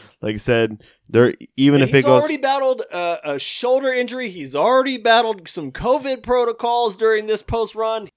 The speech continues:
Speaker 2: Devin Booker had his face broken. So, I mean, like, it's not without turbulence that he's gotten this far up two one over the Bucks.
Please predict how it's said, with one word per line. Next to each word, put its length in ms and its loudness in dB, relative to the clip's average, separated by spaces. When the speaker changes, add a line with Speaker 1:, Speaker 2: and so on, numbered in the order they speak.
Speaker 2:
Devin 320 -4
Booker 320 -8
had 160 -10
his 160 -10
face 520 -6
broken. 560 -2
So, 420 -2
I 180 0
mean, 320 -4
like, 320 -4
it's 300 -4
not 400 -4
without 420 -2
turbulence 720 -14
that 140 -6
he's 220 -6
gotten 280 -2
this 180 -4
far 300 -2
up 200 -6
two 180 -16
one 240 -6
over 160 -6
the 80 -12
Bucks. 420 -16